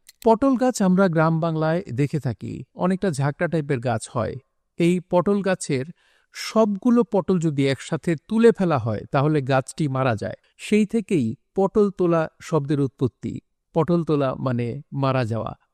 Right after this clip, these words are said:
ব্যাপারটি খুব মজার না? এই বিষয়টির উল্লেখ রয়েছে হুমায়ুন আহমেদের আত্মজীবনীমূলক লেখা ফাউন্টেন পেনে।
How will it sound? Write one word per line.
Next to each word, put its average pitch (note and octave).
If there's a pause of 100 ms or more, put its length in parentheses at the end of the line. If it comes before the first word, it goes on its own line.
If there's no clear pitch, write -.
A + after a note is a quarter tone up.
(120)
ব্যাপারটি D#3+
খুব E3+
মজার C#3+
না? E3 (340)
এই A#3+
বিষয়টির A#3
উল্লেখ G3+
রয়েছে C3 (260)
হুমায়ুন G#3
আহমেদের F3
আত্মজীবনীমূলক G3
লেখা B2 (140)
ফাউন্টেন F3+
পেনে। A2+